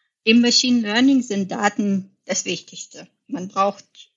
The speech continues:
sehr viele Daten, um etwas zu trainieren. Und wenn es eben so userbasiert ist, ähm, dann, dann ist die Schwierigkeit auch, mm, diese Daten zu sammeln. Das heißt, ja, bei so einem Multiplayer-Spiel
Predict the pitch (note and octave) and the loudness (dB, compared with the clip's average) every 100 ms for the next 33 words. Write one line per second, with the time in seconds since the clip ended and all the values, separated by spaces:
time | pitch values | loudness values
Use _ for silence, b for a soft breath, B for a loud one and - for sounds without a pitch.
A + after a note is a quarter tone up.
0 | _ - G3+ A3+ C4 C#4 B3 A3 C4+ A#3 | _ -6 2 4 4 2 0 0 0 0
1 | A#3+ B3 A#3+ A3+ G3+ A#3+ A3 - F#3+ - | 0 -2 -2 -4 -4 -4 -8 -8 -12 -10
2 | F#3+ - F#3+ F#3+ F#3+ F3 A#3+ - F#3+ F#3+ | -14 -12 -6 -4 -2 -4 -6 -4 -4 0
3 | G3 G3 - G#3+ F#3 F#3+ F3+ F3+ A3+ C#4 | 0 -2 -4 -4 -4 -6 -6 -2 2 2
4 | C4+ C4 B3+ B3 B3 C4 - _ B B | 4 2 2 -2 0 -2 -4 _ B B
5 | B B - G3+ G#3 G3+ G3+ F#3+ - _ | B B -4 0 2 4 2 0 -6 _
6 | _ _ _ - F#3+ F#3+ G3 - - G3+ | _ _ _ -2 2 2 2 -2 -2 -2
7 | F#3 G3+ G#3+ - G#3 - A3 A3 A3 - | 0 0 -2 -4 0 2 2 0 0 0
8 | G3+ - F#3+ F#3+ - _ _ _ _ _ | -2 2 2 2 -4 _ _ _ _ _
9 | _ _ - G3+ F#3 F3+ F#3 F#3 G3 F#3+ | _ _ -2 0 0 -2 -2 -2 -2 0
10 | F#3 G3 G3 F#3+ - F#3 E3 F3 G#3 B3+ | 2 2 2 -6 -6 -6 -4 -2 0 2
11 | D4 C4 G#3 F#3 G3 - G3 F3+ A#3+ F3 | 2 2 -2 -2 -2 -2 0 2 2 0
12 | F3+ F3 F3+ F#3+ A#3 C4+ - C4 C4 - | -2 -2 -2 -2 0 -2 0 2 2 0
13 | - C#4 C#4+ | 0 2 2